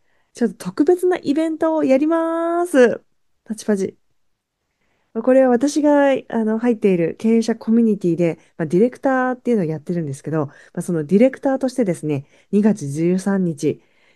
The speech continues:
えー、金曜日、夕方六時半、受付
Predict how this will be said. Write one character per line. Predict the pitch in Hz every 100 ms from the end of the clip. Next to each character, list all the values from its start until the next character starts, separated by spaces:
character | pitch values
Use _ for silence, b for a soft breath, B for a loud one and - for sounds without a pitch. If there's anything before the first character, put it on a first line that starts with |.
| _
え | - 151
ー、 |
金 | 143 208 220
曜 | 226
日、 | 156 139 - _ _ _ _ _ _ _ _
夕 | 196 220
方 | 208 202 180 180 180
六 | 175 180 254
時 | 233
半、 | 233 226 185 - _ _ _
受 | 170 208
付 | 208 180 151